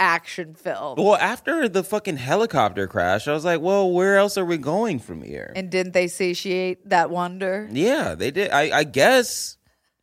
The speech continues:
Speaker 2: for the most part.
Speaker 1: Well,
Speaker 2: that's
Speaker 1: did
Speaker 2: what
Speaker 1: you get a boner or what?
Speaker 2: No.
Speaker 1: Oh.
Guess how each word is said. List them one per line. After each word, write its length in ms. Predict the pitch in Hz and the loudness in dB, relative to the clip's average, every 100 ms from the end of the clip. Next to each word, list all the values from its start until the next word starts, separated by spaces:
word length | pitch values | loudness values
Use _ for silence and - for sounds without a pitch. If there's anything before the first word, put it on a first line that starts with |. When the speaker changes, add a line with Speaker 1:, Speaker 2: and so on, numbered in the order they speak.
| _ | _
Speaker 2:
for 100 | 220 | 0
the 100 | 208 | 2
most 380 | 175 127 220 - | 2 2 2 0
part. 300 | 175 202 247 | 0 4 4
Speaker 1:
Well, 60 | - | 4
Speaker 2:
that's 80 | 165 | 2
Speaker 1:
did 80 | 233 | 2
Speaker 2:
what 60 | |
Speaker 1:
you 40 | 226 | 2
get 120 | 226 | 2
a 40 | 214 | 2
boner 280 | 214 277 403 | 2 2 0
or 100 | 277 | 2
what? 460 | 240 349 247 - - | 4 4 4 2 4
Speaker 2:
No. 520 | 285 208 214 147 107 | 6 8 6 2 -2
Speaker 1:
Oh. 360 | 165 160 160 | -4 -4 -6